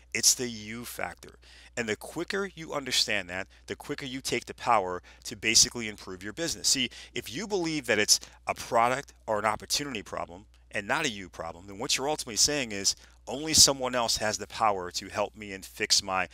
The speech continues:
my problems and help me have success." If you actually say, "Hey, things aren't going well for me, so what can I learn better? What can I do better?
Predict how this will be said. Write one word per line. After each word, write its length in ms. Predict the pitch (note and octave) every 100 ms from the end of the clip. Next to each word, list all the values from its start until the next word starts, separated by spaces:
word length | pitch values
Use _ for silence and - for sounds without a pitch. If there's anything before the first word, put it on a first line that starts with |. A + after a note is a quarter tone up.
| - -
my 160 | F#2
problems 420 | F#2 G#2+ G2 F2+ F2+
and 100 | F#2
help 180 | F#2+
me 100 | F#2+
have 180 | F2+ E2
success." 540 | - - - B2 - - - - - -
If 140 | B2+ A#2+
you 180 | G3 A#3+
actually 320 | G3 - C#3+
say, 200 | C#3 B2+
"Hey, 200 | D#3 G#2+
things 300 | - F3 F3+
aren't 180 | F3 -
going 240 | D3+ B2+
well 180 | D3+ C#3+
for 120 | A2+
me, 140 | G#2
so 200 | G#2 A2
what 260 | G2+ G#2+ -
can 160 | - E3
I 120 | C#3+
learn 340 | A#2+ A#2+ C3
better? 320 | G#2+ F2+ G#2 - - - -
What 160 | A2 -
can 120 | C#3+
I 140 | C#3
do 240 | B2+ G#2+ F#2
better? 320 | F2 F2